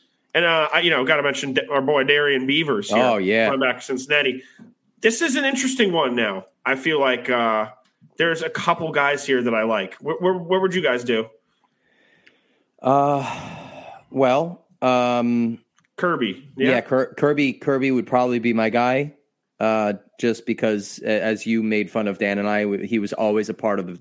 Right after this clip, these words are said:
Speaker 2: the tr-, mocks that we did over the last two months. Um, the more I read about him, the more it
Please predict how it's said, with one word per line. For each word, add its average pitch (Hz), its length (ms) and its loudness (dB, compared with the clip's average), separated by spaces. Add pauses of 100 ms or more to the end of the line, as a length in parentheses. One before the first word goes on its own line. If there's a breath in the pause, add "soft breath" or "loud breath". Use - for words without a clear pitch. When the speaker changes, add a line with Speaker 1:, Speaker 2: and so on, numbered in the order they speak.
Speaker 2:
the 104 160 -2
tr-, - 160 -16 (280)
mocks 101 360 -2
that 101 140 -2
we 101 100 -2
did 98 360 -2
over 95 160 -6
the 98 60 -4
last 95 260 -2
two 107 100 -4
months. 95 340 -4 (420 loud breath)
Um, 95 440 2
the 110 100 0
more 113 200 2
I 110 40 2
read 101 200 2
about 104 220 0
him, 101 120 -2
the 98 80 0
more 95 480 -2
it 90 260 -6